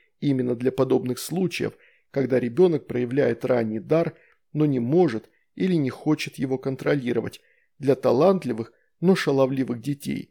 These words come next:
тех, кто уже чему-то научился, но плохо себя ведет. Правда, они все равно рассчитаны минимум на семилетних,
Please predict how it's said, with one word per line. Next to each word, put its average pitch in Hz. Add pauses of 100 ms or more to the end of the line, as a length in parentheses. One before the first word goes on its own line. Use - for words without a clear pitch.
(160)
тех, 185
кто -
уже 135
чему-то 127
научился, 156 (180)
но 180
плохо 143
себя 131
ведет. 117 (280)
Правда, 123
они 131
все -
равно 165
рассчитаны 131
минимум 135
на 131
семилетних, 143